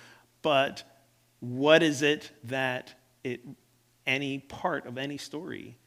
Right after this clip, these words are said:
represents in our own spiritual journey, our own spiritual awakening? And that's what the Easter story does. The Easter story,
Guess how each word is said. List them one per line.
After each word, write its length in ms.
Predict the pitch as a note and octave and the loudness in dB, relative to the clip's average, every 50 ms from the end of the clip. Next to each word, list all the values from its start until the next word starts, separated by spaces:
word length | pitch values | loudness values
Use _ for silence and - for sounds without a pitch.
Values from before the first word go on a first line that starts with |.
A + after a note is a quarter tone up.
| _ _ _ _ _ _ | _ _ _ _ _ _
represents 580 | - B2 A#2+ - C3 B2 B2+ C3 C3+ C3+ - - | -14 -14 -10 -8 -10 -8 -6 -6 -8 -8 -8 -10
in 120 | B2 B2 | -10 -8
our 320 | - - D3 E3+ F#3 E3 | -4 -2 -2 -2 -2 -4
own 480 | D#3+ - - B2+ A#2+ A#2 A2+ A2+ B2 A#2 - _ _ | -8 -10 -10 -10 -10 -10 -12 -12 -12 -14 -18 _ _
spiritual 480 | - - _ A2+ A2+ A2+ - B2 A#2 | -20 -14 _ -10 -10 -8 -8 -8 -8
journey, 400 | A2+ A2 A2+ A#2 B2 A2+ G#2 G2 - | -8 -8 -10 -10 -10 -10 -10 -12 -16
our 80 | - G#2+ | -16 -16
own 240 | A2 A2+ A2+ A2+ A2+ | -14 -12 -12 -12 -14
spiritual 460 | - - _ A2 G#2 G2+ - A2 G2 | -14 -14 _ -16 -14 -14 -14 -14 -12
awakening? 480 | G2+ G#2 A2 A#2+ C#3 D3 - F#2 - - _ - _ _ _ _ _ _ _ _ _ _ _ _ _ _ _ _ _ _ _ _ - - - - _ | -12 -8 -6 -6 -6 -6 -8 -16 -18 -20 _ -20 _ _ _ _ _ _ _ _ _ _ _ _ _ _ _ _ _ _ _ _ -20 -20 -20 -18 _
And 120 | - C3+ | -4 0
that's 160 | C#3+ D3 D3+ - | 0 0 0 0
what 100 | E3+ F3 | 0 0
the 180 | D3 C#3+ - | 0 0 -2
Easter 280 | D#3 D3+ - - D3 C3+ | -2 -4 -2 -4 -4 -4
story 340 | - - - D3 C#3+ C#3 C#3+ | -6 -4 -2 0 2 2 2
does. 300 | D3 F3+ F3+ D3 A#2+ A#2+ | 4 4 2 2 2 -2
The 100 | B2 A#2 - - - - _ _ | -8 -8 -10 -16 -18 -20 _ _
Easter 480 | - F3+ G3 G3 - - - F#3+ E3 D#3 | 0 0 0 0 -2 -4 -4 -4 -4 -4
story, 840 | - - - _ - D#3 F3 F#3 D3+ C3+ B2 A#2+ A2+ A2 A#2+ B2 | -4 -8 -8 _ 0 2 2 2 2 2 0 -2 -2 -4 -6 -10